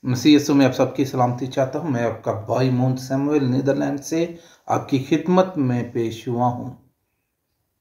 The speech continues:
میرا ایک سوال بھی ہے اور یہ میرا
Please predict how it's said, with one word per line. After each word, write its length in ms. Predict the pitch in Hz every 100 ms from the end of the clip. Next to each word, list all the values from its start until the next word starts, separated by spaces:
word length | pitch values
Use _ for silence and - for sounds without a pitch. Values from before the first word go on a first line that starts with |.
| _ _ _ _ _ _ _ _ _ -
میرا 340 | 127 127 131
ایک 320 | 131 135 117
سوال 440 | - 131 123 170 160
بھی 220 | 185 190
ہے 200 | 233 233
اور 160 | 185 135
یہ 180 | 139
میرا 400 | 135 127 120 117